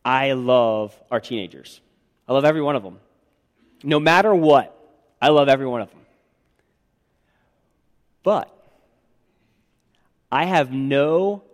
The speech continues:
greater joy than when I hear teens that are no longer in youth group anymore, they're gone, that they're serving God, that they're loving Jesus, right?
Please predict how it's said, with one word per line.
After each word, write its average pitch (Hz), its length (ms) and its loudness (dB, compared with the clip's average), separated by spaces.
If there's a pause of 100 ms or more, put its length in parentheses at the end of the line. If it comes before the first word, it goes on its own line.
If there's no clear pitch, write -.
(220)
greater 143 720 -6
joy 110 320 -10 (1400)
than 127 120 -8
when 123 80 -4
I 156 140 -2
hear 220 180 -6
teens 156 340 -6
that 131 100 -2
are 117 60 -6
no 165 140 0
longer 196 420 -4 (240)
in 185 140 -4
youth 160 280 -10
group 123 220 -14
anymore, 117 420 -12 (360)
they're 147 80 -10
gone, 110 340 -8 (1600)
that 139 120 -8
they're 120 160 -12
serving 107 560 -16
God, 95 140 -20 (640)
that 135 100 -16
they're 110 160 -14
loving 113 540 -16
Jesus, - 580 -20 (240)
right? 170 240 -10